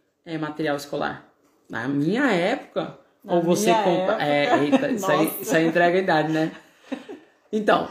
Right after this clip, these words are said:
Speaker 1: na minha época, você te-, ou você comprava, ou você não tinha. Ou você tinha que pedir do amiguinho ou coisa parecida. Então, não tinha material escolar. E era muito difícil.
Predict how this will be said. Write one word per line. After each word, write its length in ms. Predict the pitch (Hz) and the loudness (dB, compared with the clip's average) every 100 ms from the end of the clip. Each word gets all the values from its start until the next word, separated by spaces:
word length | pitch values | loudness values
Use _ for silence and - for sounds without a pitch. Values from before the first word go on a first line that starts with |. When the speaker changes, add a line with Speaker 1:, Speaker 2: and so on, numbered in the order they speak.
| - | -4
Speaker 1:
na 160 | 151 | 0
minha 160 | 165 226 | 2 2
época, 440 | 190 202 254 - 185 | 4 2 2 0 -2
você 300 | - 214 208 | 0 2 2
te-, 380 | 202 196 190 - | 2 0 -2 0
ou 220 | 214 240 | 4 4
você 260 | 208 190 208 | 4 0 -2
comprava, 840 | 226 220 202 165 175 233 392 - - | -2 -4 0 2 2 2 -2 -4 -8
ou 80 | 285 | -6
você 220 | 240 190 | -2 -2
não 160 | 202 339 | -2 -4
tinha. 400 | - 415 185 - - _ | -2 -2 -2 -6 -16 _
Ou 80 | - 170 | -8 -8
você 140 | - | -6
tinha 180 | - 165 | -8 -8
que 60 | |
pedir 260 | 190 190 160 | -8 -6 -2
do 60 | 175 | 0
amiguinho 460 | 247 285 208 254 | 0 0 2 2
ou 80 | 311 | 2
coisa 160 | 302 247 | 0 0
parecida. 680 | 294 359 415 233 160 - _ _ _ | -2 -2 -2 -2 -2 -8 _ _ _
Então, 160 | - 156 | -14 -10
não 200 | 190 262 | -6 -8
tinha 520 | - - 247 202 143 - | -8 -8 -4 -2 -4 -6
material 340 | 135 - 135 | -10 -8 -8
escolar. 540 | 131 - 147 123 - _ _ _ _ _ _ _ _ _ _ _ - | -8 -10 -10 -10 -12 _ _ _ _ _ _ _ _ _ _ _ -12
E 100 | 127 | -6
era 140 | 120 | -4
muito 220 | 139 143 151 | -2 -2 -4
difícil. 500 | - 294 - - | -2 0 0 -6